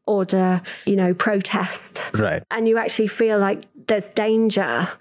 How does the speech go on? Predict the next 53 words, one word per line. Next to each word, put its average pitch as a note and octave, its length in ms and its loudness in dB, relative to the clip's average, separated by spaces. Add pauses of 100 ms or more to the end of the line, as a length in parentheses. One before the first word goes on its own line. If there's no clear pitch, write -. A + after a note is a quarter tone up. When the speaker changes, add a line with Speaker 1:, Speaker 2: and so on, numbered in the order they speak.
Speaker 1:
then A3 220 2
you G#3+ 160 2
learn G#3+ 260 2
to G#3+ 120 0
manage G#3 360 2
your F#3+ 160 2
fear. F#3+ 540 -2 (340)
Speaker 2:
Right. E2 240 0 (220)
Speaker 1:
Because A3+ 320 0
if A#3 140 2
you're A#3+ 140 2
just B3+ 240 0
learning B3 420 2
from G#3+ 640 2 (100)
a G3+ 40 -2
classroom, G#3 800 0 (120)
Speaker 2:
Yeah. G#3 120 0
Speaker 1:
when A3 140 2
you A3 100 2
actually A3 320 -2
get A3+ 280 -2
into A#3 200 2
that G3+ 200 0
environment, F#3 720 2
your A3 120 0
fear B3+ 280 0
will A3+ 140 2
take G3+ 300 -2
over. G3+ 540 0 (140)
Speaker 2:
Right. F#3 220 0 (140)
Speaker 1:
Your A3 200 2
adrenaline G#3+ 720 2
will G3+ 480 2 (120)
be G#3 120 0
pumping A#3 480 0
around G#3 280 2
your G3 100 4
body G3+ 300 0
so A3 260 0
hard G3 320 2
that - 160 -2
you G#3 100 2
won't G#3 200 2
be G3 80 2
able F#3 200 4
to - 120 -6
do F#3+ 180 2
anything, F#3 440 0
no G3 60 4
matter G3 320 0
what G3+ 220 0
you've F#3 180 0
learned. F#3 440 0